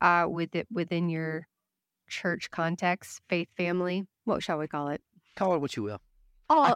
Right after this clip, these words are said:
Speaker 1: all of the
Speaker 2: <laughs>
Speaker 1: above.
Speaker 2: I've called it a proof of concept. So anything you say is holier than that.
Speaker 1: Awesome. So you have this missional living, missional community here.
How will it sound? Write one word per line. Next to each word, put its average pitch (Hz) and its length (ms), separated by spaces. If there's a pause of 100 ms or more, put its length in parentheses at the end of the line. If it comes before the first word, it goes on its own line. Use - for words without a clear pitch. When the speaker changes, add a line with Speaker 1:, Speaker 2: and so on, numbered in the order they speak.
Speaker 1:
all 269 160
of 214 120
the 196 60
Speaker 2:
<laughs> - 20
Speaker 1:
above. 165 280 (120)
Speaker 2:
I've 196 80
called 254 200
it 190 80
a 156 60
proof - 280
of 139 120
concept. 143 520
So 143 120
anything 175 420
you 147 160
say 135 320
is 117 140
holier 120 380
than 104 160
that. 104 280 (640)
Speaker 1:
Awesome. 247 280 (440)
So 285 180
you 269 260
have 285 200
this 311 340
missional 240 580
living, 214 360
missional 202 340
community 175 540
here. 160 480